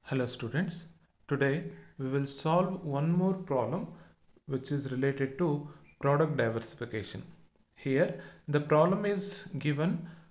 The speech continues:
uh, for the product diversification in a situation wherein demand for the existing products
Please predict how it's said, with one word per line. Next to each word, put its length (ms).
uh, 240
for 180
the 140
product 400
diversification 1000
in 200
a 40
situation 800
wherein 560
demand 440
for 220
the 160
existing 680
products 680